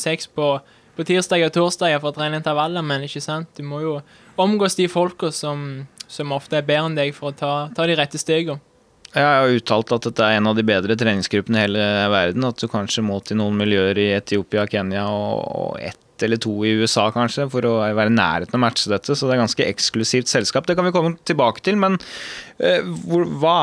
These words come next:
Speaker 2: er, du er en og tjue år nå, hva, hva er din idrettsbakgrunn?
Speaker 1: Jeg begynte å springe, det var egentlig det første jeg gjorde, den første idretten jeg noen gang begynte med, når jeg var rundt, eh, seks, sju år gammel. Eh,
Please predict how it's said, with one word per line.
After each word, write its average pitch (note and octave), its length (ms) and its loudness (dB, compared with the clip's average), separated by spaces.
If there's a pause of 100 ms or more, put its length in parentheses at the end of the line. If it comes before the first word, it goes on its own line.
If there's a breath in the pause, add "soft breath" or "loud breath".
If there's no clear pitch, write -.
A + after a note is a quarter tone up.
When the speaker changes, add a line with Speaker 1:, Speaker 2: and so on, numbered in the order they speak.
(120)
Speaker 2:
er, D#3 100 2
du C#3 240 -2
er C#3+ 100 4
en A#2+ 120 4
og B2 60 0
tjue C#3 260 4
år C3 260 4
nå, F#3+ 160 4
hva, F3+ 240 4
hva E3 140 4 (140)
er D3+ 100 4
din D#3 200 4
idrettsbakgrunn? A#2+ 760 0 (640 loud breath)
Speaker 1:
Jeg D#3+ 160 -2
begynte F3 240 2
å F3 80 0
springe, D3 380 0 (160)
det D#3+ 100 2
var D#3 140 2
egentlig D#3+ 240 2
det C#3+ 80 -6
første D#3 340 0
jeg D#3+ 140 4
gjorde, D3+ 340 2
den D#3 160 -4
første D#3+ 320 0
idretten D#3 460 0
jeg D#3 80 -4
noen D3 180 -4
gang D#3 140 -2
begynte G3 300 0
med, C#3+ 280 -4
når D3+ 220 -2
jeg D3+ 180 -2
var D3 240 2
rundt, D3 480 -8
eh, C#3+ 240 2
seks, - 400 -2
sju D#3+ 320 4
år F3 160 2
gammel. D#3 460 2 (800 soft breath)
Eh, C3+ 640 2